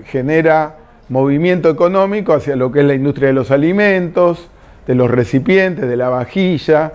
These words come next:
Entonces, un encadenamiento hacia atrás y hacia adelante, la cerámica ocupa un capítulo importante en el intercambio comercial, en la generación de valor agregado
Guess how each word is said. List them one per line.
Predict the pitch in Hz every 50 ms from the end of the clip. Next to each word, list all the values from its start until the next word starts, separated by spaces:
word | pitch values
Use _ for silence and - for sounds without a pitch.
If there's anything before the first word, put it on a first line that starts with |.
| - - - - -
Entonces, | - 131 127 104 107 117 110
un | 120 131 143 143 151 156
encadenamiento | 143 - 151 147 147 147 156 151 160 170 165 160 170
hacia | 160 139 175 196
atrás | 180 190 190 208 220
y | 214 202
hacia | 165 - 147 147
adelante, | 147 160 170 190 175 170 170 170 170 196 208 214 208 - - - - - _
la | - 135 139
cerámica | - - 139 135 156 160 165 185 170 160 160
ocupa | 135 120 160 156 151 156
un | 151 143 -
capítulo | - 139 131 160 160 147 156 160 156 156
importante | 147 139 151 151 143 139 - 165 160 160 165 147 170 180 180 180 180 - - - - - - - - - - - - - - - - - - - - - - - - - - - 330 311 285
en | 175 143 156 170
el | 165 147 143
intercambio | 135 123 131 135 135 131 175 180 180 175 170 160 156 165 180 180 202 226 -
comercial, | - 127 123 127 127 135 135 - - 185 190 190 190 185 170
en | 135 127
la | 123 120
generación | - - 123 120 123 123 127 117 - 143 147
de | 147 143
valor | 139 139 143 147 147 147
agregado | 156 156 160 185 196 196 202 196 170 156 160 165 180 208 226